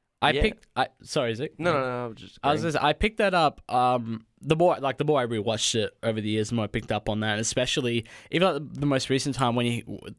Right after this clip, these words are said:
Speaker 1: the, I guess it would be the second scene, sort of the opening montage when he's walking back home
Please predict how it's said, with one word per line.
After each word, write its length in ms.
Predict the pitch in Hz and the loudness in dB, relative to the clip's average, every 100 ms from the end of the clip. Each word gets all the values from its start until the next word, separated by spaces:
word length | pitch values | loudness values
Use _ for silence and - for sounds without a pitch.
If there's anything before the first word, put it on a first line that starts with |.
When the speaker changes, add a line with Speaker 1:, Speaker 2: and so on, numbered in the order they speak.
| _ | _
Speaker 1:
the, 400 | 131 127 123 120 | -6 -2 0 0
I 60 | 110 | 2
guess 280 | 123 143 - | 2 0 0
it 40 | |
would 80 | 143 | -2
be 100 | 123 | 0
the 120 | 113 | -2
second 380 | 110 147 - 127 | 0 0 0 -4
scene, 360 | - 107 107 110 | -2 -2 0 -2
sort 240 | - 117 | 0 0
of 60 | 110 | 0
the 60 | |
opening 320 | 95 107 117 107 | 0 -2 -2 -2
montage 420 | 101 107 104 107 | -2 -2 -2 0
when 60 | 107 | -2
he's 120 | 101 | 0
walking 320 | 113 110 107 | -2 -2 -2
back 220 | 104 90 | 0 -2
home 480 | - 127 107 95 113 | -2 -2 0 -2 -4